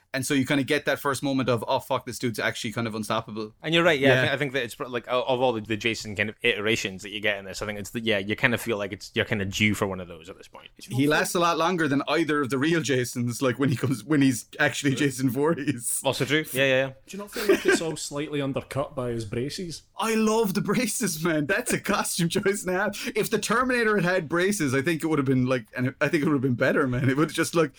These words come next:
Speaker 1: like, but yet again, it has that weird fifties aesthetic to it, like, to some <laughs> extent,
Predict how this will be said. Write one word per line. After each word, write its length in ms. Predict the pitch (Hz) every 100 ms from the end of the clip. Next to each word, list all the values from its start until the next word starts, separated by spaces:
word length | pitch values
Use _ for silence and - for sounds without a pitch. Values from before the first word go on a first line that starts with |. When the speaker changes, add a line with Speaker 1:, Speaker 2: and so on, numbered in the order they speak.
| - - - -
Speaker 1:
like, 300 | 180 151 - _ _ _ _ _ -
but 100 | 220
yet 160 | 262
again, 240 | 269 294 277
it 100 | 202
has 180 | 214
that 180 | 226 196
weird 180 | 202 202
fifties 500 | - 247 - 214 147
aesthetic 460 | 143 143 139 131 -
to 120 | 127
it, 100 | 113
like, 140 | 131
to 80 | 123
some 220 | 180 180
<laughs> 0 |
extent, 460 | 135 - - 170